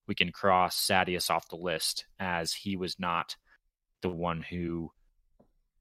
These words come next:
who tried to kill Elhokar, at least in that instance. So that, that was some information.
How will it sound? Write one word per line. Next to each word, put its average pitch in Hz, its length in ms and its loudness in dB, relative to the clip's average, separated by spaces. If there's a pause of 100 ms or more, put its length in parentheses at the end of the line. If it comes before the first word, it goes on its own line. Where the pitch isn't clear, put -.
(220)
who 110 100 -2
tried 98 340 6
to - 60 -6
kill 87 500 0 (340)
Elhokar, 90 340 0
at 82 80 0
least 92 260 -4
in 90 180 -4
that 87 380 2 (300)
instance. - 640 -8 (420)
So - 140 -8
that, 92 300 4 (1080)
that 95 80 8
was 98 120 4
some 87 120 -4
information. - 600 -10